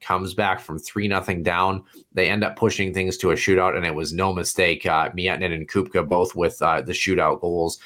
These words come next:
Uh, some pretty moves, um, and Dominic Bassi was perfect in the extra frame, uh, so to speak. In overtime, Michigan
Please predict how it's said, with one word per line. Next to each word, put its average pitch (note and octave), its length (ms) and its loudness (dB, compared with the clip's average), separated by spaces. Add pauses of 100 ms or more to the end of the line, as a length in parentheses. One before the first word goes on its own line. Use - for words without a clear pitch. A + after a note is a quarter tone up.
(140)
Uh, E2 160 4
some E2+ 340 -4
pretty A#2 320 2
moves, G2 640 0
um, E2 280 2
and E2+ 100 -2
Dominic F#2 380 0
Bassi F2 340 0
was D#2+ 180 0
perfect F#2 540 0
in D#2+ 100 -2
the D#2 160 -4
extra D#2 360 -4
frame, E2+ 500 -2 (320)
uh, D#2+ 200 2
so F2 220 2
to D#2 60 -2
speak. F2 500 -2
In G2+ 200 0
overtime, A#2 540 4
Michigan F2 380 0